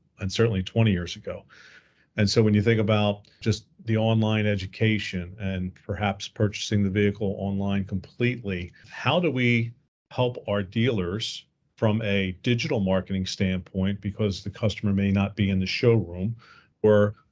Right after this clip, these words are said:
virtual training for their employees? So one of the biggest issues to hit when, when the pandemic came was dealers were shut down. I mean, they couldn't open their doors in many parts of the country. So in March and April of twenty twenty, we worked with our customers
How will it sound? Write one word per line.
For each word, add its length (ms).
virtual 320
training 480
for 640
their 340
employees? 920
So 120
one 120
of 60
the 60
biggest 360
issues 360
to 100
hit 280
when, 200
when 180
the 80
pandemic 560
came 340
was 440
dealers 400
were 80
shut 320
down. 320
I 60
mean, 100
they 80
couldn't 280
open 260
their 80
doors 400
in 100
many 200
parts 320
of 60
the 60
country. 340
So 320
in 140
March 360
and 80
April 280
of 100
twenty 340
twenty, 540
we 200
worked 360
with 100
our 100
customers 800